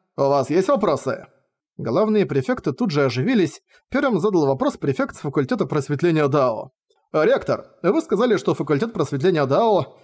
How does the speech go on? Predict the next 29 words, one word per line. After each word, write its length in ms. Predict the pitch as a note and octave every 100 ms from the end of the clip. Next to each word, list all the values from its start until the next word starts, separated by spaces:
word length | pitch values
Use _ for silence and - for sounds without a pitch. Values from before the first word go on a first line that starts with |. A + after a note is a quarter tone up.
| _
это 220 | D3 F#3+ A#3
дорога, 300 | F#3 A3+ C4
которую 340 | F#3 E3+ E3
никому 260 | D3+ D#3 D#3
не 100 | D3
миновать 500 | C3+ B2 C#3 A3 - _
в 100 | _
попытке 400 | - B2+ C#3+ -
понять 340 | D#4 F3+ C#3+ B2
Дао. 460 | D3 A#2 G2 - _ _ _
И 140 | C3
что 180 | B2 G#3+
путь 160 | G#3+ G#3
просветления 560 | F3 - C3+ G3+ G#3+
указывает 460 | E3 F#3+ F3+ F3 E3
на 100 | E3+
источник? 560 | - A#3 - - - _ _ _ _
О 80 | D3
каком 260 | G3 E4+
источнике 500 | C4 - D#4 B3+ G#3
идет 160 | A3+ F3+
речь?» 380 | D3 - - - _ _ _ _ _ _ -
Этот 300 | C3+ A#3+ A#3
вопрос 360 | C4 G3 G#3+
заставил 420 | G#3 G3+ E3+ C#3+
задуматься 520 | C3 A#2+ C3 A#3 A#3 F3+
всех 280 | - G3
главных 340 | B3+ E3 C#3 C#3
префектов. 720 | E3 C#3 C3+ - - - -